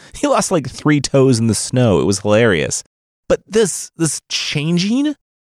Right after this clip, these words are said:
for a shepherdess. You're a king. I won't tell anyone of this conversation, but once it gets out that even a lowly shepherdess has control over you,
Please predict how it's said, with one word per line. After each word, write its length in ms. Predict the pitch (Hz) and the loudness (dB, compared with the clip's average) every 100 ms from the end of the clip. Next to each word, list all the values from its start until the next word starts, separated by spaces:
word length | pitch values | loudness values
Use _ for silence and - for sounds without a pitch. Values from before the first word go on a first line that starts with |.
| _ | _
for 240 | - 202 220 | 0 2 2
a 40 | |
shepherdess. 1040 | - - 262 240 185 127 82 - - - - - - | 0 -2 -2 0 0 2 0 -4 -8 -10 -16 -20 -4
You're 200 | 175 294 | 0 0
a 60 | 370 - | 0 -4
king. 480 | - 247 247 190 123 | -6 -2 0 0 0
I 120 | - | 0
won't 240 | 262 330 - _ | 2 0 -2 _
tell 320 | - 190 175 | -2 0 0
anyone 380 | 156 170 165 123 | 0 2 4 2
of 80 | 104 | 2
this 160 | 104 - | -2 -2
conversation, 680 | 110 82 - 165 117 76 71 _ _ | -2 -2 0 0 -2 -6 -8 _ _
but 100 | 120 | 0
once 180 | 196 - | 0 -2
it 80 | 196 | -2
gets 200 | 185 160 | -2 0
out 180 | 147 | 0
that 140 | - 123 | 0 0
even 160 | 123 | 2
a 120 | 107 95 | 0 2
lowly 500 | 92 92 117 120 113 | 4 4 4 4 2
shepherdess 520 | - 110 131 135 - | 0 0 0 0 0
has 180 | 98 - | -4 -4
control 480 | 98 - 107 113 | -8 -2 0 4
over 160 | 127 151 | 4 4
you, 300 | 160 175 214 | 4 4 2